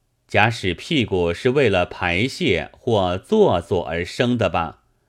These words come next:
就不必这么大。脚底要小得远，不是足够支持全身了吗？我们现在早不吃人了，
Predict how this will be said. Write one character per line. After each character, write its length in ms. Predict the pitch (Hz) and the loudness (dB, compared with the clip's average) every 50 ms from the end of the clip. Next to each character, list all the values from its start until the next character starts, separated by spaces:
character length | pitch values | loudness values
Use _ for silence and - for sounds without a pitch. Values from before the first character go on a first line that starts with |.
| _ _ _ _ _ _ _ _ _ | _ _ _ _ _ _ _ _ _
就 360 | - - 123 113 104 95 92 | -2 2 4 4 4 4 2
不 360 | 92 - - 98 104 123 156 180 | 2 -2 -2 0 2 2 2 2
必 260 | - 196 147 107 92 | 2 0 0 0 -2
这 180 | - - 127 110 | -2 -2 -2 -2
么 140 | 95 82 82 | -2 -2 -2
大。 420 | - 127 110 82 - - _ _ _ _ _ _ _ _ _ _ _ _ _ _ _ _ _ _ _ _ _ _ _ _ _ _ _ _ _ | 0 0 0 -2 -2 -10 _ _ _ _ _ _ _ _ _ _ _ _ _ _ _ _ _ _ _ _ _ _ _ _ _ _ _ _ _
脚 380 | - - 127 127 131 151 190 214 | -6 0 2 2 4 4 4 2
底 220 | - - 95 90 | 2 0 -2 2
要 180 | 104 117 107 98 | 2 2 2 2
小 300 | - - - 90 76 69 | -2 -2 -2 -2 -2 0
得 140 | - 123 151 | -2 -2 -2
远， 520 | 123 101 85 73 71 76 82 98 - _ _ _ _ _ _ _ _ _ _ _ _ | 0 -2 -2 -2 -2 -4 -4 -6 -6 _ _ _ _ _ _ _ _ _ _ _ _
不 160 | - 135 165 | 2 4 4
是 240 | 185 - 196 160 139 | 4 4 4 4 4
足 300 | 120 - - 117 139 196 196 | 4 2 0 2 2 2 4
够 220 | - 208 151 117 | 6 4 4 4
支 240 | 113 - 131 135 135 | 2 2 2 2 2
持 240 | 131 - 104 110 117 | 0 -2 -4 -4 -4
全 380 | 113 - - 90 82 90 107 | -4 -4 -2 -2 0 0 -2
身 260 | 110 - 135 127 127 | -2 0 0 0 2
了 100 | 123 101 | 2 2
吗？ 300 | 85 85 80 73 - - _ _ _ _ _ _ _ _ _ _ _ _ _ _ _ _ _ _ - | 0 0 -4 -6 -8 -12 _ _ _ _ _ _ _ _ _ _ _ _ _ _ _ _ _ _ -2
我 120 | 113 120 | 0 2
们 160 | 120 123 123 | 2 2 2
现 260 | 117 - 143 120 110 110 | 2 0 0 0 0 2
在 320 | 127 113 104 95 92 90 | 2 2 2 2 2 0
早 400 | 87 - - 104 90 85 82 82 | -2 -2 0 0 2 2 2 0
不 180 | - - - 104 | 0 0 0 0
吃 300 | - - - 127 127 120 | 0 -2 -2 0 0 0
人 320 | 101 82 73 76 82 101 | 0 -2 -2 -2 -2 -2
了， 220 | 104 92 - - | -2 -4 -4 -10